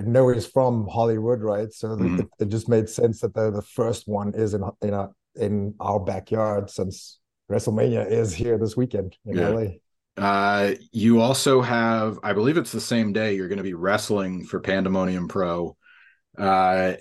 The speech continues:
Speaker 2: I, normally I would close with this, but any, uh, any other appearances you're gonna be doing this week, since it is close to home, that you wanna plug right,
Speaker 1: Yeah,
Speaker 2: right
Speaker 1: they, they,
Speaker 2: now?
Speaker 1: uh,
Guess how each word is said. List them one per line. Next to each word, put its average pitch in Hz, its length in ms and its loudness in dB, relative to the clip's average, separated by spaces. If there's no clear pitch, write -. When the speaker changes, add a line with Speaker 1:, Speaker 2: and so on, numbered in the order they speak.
Speaker 2:
I, - 80 -12
normally 110 480 2
I 104 40 2
would 87 140 0
close 110 300 2
with 95 120 2
this, 87 140 0
but 87 200 -4
any, 110 280 2
uh, 104 420 0
any 107 200 -2
other 104 240 0
appearances 123 540 0
you're 113 100 -2
gonna 110 120 -2
be 98 80 -4
doing 104 300 2
this 139 180 -2
week, 151 180 -2
since 101 300 -4
it 95 80 -2
is 101 420 -2
close 101 300 -4
to 101 100 -2
home, 120 360 -2
that 90 120 -2
you 90 100 -2
wanna 92 180 -2
plug 101 260 0
right, 110 160 4
Speaker 1:
Yeah, 82 140 6
Speaker 2:
right 101 80 2
Speaker 1:
they, 107 80 6
they, 120 120 2
Speaker 2:
now? 131 200 0
Speaker 1:
uh, 139 180 2